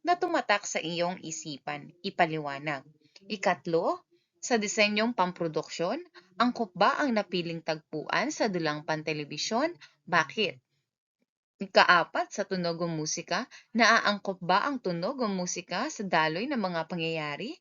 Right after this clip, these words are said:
Bakit? Sinematografiya, kung ikaw ay bibigyan ng pagkakataong makagawa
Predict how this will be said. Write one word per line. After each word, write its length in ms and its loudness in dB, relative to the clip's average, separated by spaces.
Bakit? 600 0
Sinematografiya, 1300 -2
kung 160 -2
ikaw 240 0
ay 320 -2
bibigyan 640 -4
ng 80 -10
pagkakataong 640 -4
makagawa 560 -4